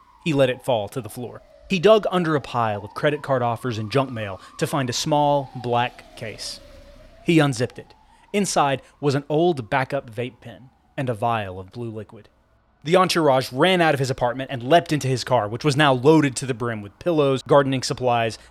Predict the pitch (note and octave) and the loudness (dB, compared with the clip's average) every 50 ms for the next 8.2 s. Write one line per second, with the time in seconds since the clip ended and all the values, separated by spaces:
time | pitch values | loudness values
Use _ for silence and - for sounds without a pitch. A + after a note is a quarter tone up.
0 | - - C#3 B2+ A#2+ A#2+ D3+ E3+ - C#3+ D3 C3+ A#2 - - - C#3 B2+ A#2 G#2+ | -10 -8 -6 -6 -2 -2 -2 -2 0 -2 -2 -2 -2 -4 -4 -4 -4 -4 -4 -4
1 | - - - B2 A#2 A#2+ A#2+ - - B2 A#2 A2+ A2+ G#2+ A2+ G#2 - A2+ A2 G2+ | -6 -6 -6 -4 -4 -6 -8 -10 -10 -8 -8 -8 -8 -10 -12 -12 -12 -12 -12 -12
2 | - - B2+ C3 - - - - - E3+ - - - - G#3+ G3+ E3+ D3+ D#3 C#3+ | -14 -16 -18 -20 -20 -20 -8 -2 0 0 0 0 0 4 6 6 8 8 6 4
3 | C#3 C3+ B2 B2 - D3+ D3 C3 - C3 A#2+ A#2 B2+ C3 - D#3 D3 B2+ A#2+ G#2 | 2 0 -2 -2 2 2 2 2 2 -2 -4 -2 -4 -2 -2 -2 -2 -2 -2 0
4 | G#2 D3+ D#3 D#3 - - D#3 D3+ B2 - C#3 A#2 - C#3+ A#2+ - - - C3 B2+ | 0 0 0 0 -2 -6 -6 -6 -4 -4 -4 -4 -4 -6 -6 -6 -4 -2 0 0
5 | A#2 - B2+ A#2 G#2 - - - - - - - _ - D3 C3+ C3 D#3 D#3+ D3+ | 0 -2 -6 -10 -10 -12 -16 -18 -20 -20 -20 -8 _ 2 2 4 4 4 4 4
6 | C#3+ C#3 B2 - C3+ C3 B2 A#2 - D3+ C3+ B2 A#2 A2 - A#2+ G#2+ G2 F#2+ G2 | 4 2 0 -4 -6 -6 -6 -6 -2 0 0 0 0 -2 -4 -8 -8 -8 -10 -12
7 | - - B2+ B2+ B2 A2+ A2+ A2+ G#2+ - - C3 G#2+ A2+ A2 G#2+ G#2 G#2 G2+ G2+ | -12 -14 -10 -8 -6 -6 -6 -6 -6 -6 -6 -6 -6 -4 -6 -6 -6 -10 -12 -14
8 | A2+ A#2+ - | -16 -20 -20